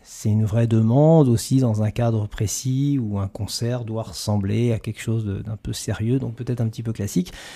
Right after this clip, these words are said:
Euh, mais on puise en fait beaucoup, hein, vous savez, euh, notamment pour les répertoires en,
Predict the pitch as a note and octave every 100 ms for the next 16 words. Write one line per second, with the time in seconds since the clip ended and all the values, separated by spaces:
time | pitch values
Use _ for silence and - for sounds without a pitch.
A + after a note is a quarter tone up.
0 | - - - B2 B2+ B2+ B2+ B2+ D3 C#3+
1 | - D#3 D3+ B2+ C#3 A#2+ B2 - F3 C3+
2 | A#2+ A2+ - A2+ A#2+ B2 A2 G#2 G#2+ A#2
3 | A2+ A2+ G#2+ G#2 G2+ G2 G#2+ - A2+ G#2+
4 | G2 F2+ F#2